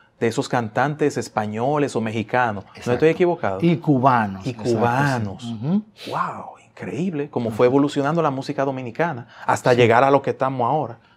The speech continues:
Speaker 2: Sí, así es. Eh, la, la música y la vida es una
Speaker 1: Sí.
Speaker 2: evolución constante, ¿no?
Speaker 1: Que
Speaker 2: Se
Speaker 1: tengo
Speaker 2: detiene.
Speaker 1: que decir, y vamos a hablar de eso más adelante,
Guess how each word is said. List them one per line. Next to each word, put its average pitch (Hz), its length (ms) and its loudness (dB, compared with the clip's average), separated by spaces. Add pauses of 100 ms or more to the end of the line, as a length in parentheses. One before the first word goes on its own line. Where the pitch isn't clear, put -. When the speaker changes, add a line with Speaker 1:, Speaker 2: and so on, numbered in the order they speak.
(120)
Speaker 2:
Sí, 220 320 0
así 147 320 0
es. 196 300 0
Eh, 123 260 2
la, 123 300 -4
la 120 140 -6
música 165 480 0
y 151 60 6
la 143 120 6
vida 165 480 4
es 165 140 -6
una 170 200 -2
Speaker 1:
Sí. 160 60 0
Speaker 2:
evolución 160 380 0
constante, 147 440 -6
¿no? 135 40 -8
Speaker 1:
Que 139 100 6
Speaker 2:
Se - 60 4
Speaker 1:
tengo 123 220 4
Speaker 2:
detiene. 120 80 6
Speaker 1:
que 156 80 8
decir, 165 280 8
y 135 60 8
vamos 127 180 6
a 127 40 8
hablar 135 220 6
de 143 80 8
eso 143 140 2
más 143 160 4
adelante, 165 580 6